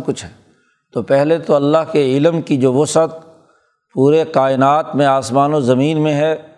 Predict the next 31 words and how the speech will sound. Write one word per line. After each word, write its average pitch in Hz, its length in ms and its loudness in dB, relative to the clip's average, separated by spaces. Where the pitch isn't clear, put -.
اسے 139 220 2
بطور 147 360 2
اصول 156 560 0
کے 147 100 2
بتلا 127 300 2
دیا۔ 110 240 0
مشورہ 135 480 0
کرنے 151 320 0
والی 151 240 2
جماعت 135 500 0
کو 151 60 -2
یہ 143 140 2
معلوم 135 360 2
ہونا 131 220 0
چاہیے 127 440 -2
کہ 165 100 -6
اللہ 135 240 2
تبارک 143 440 -2
و 135 80 2
تعالیٰ 131 400 0
آسمان 135 480 0
و 147 60 2
زمین 131 440 0
کے 139 120 -2
تمام 135 380 0
چیزوں 131 300 -2
کو 143 120 0
جانتا 127 480 0
ہے۔ 85 60 -12
اسی 139 260 0
بنیاد 160 340 2